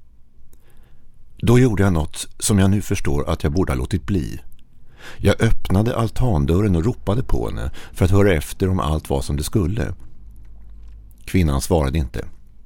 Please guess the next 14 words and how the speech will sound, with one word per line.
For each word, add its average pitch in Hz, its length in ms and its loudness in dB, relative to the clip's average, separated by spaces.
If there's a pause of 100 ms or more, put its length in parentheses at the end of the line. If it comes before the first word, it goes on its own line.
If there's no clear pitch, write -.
(540)
Hon - 320 0
stod 85 340 2
blickstilla 76 640 0
och 76 80 0
verkade 80 300 2
inte 85 180 0
ha 82 60 0
hört - 360 0
mig 80 120 -2
överhuvudtaget. 82 1000 0 (800)
Det 82 100 0
var 80 80 4
svinkallt 85 600 2
ute 69 360 0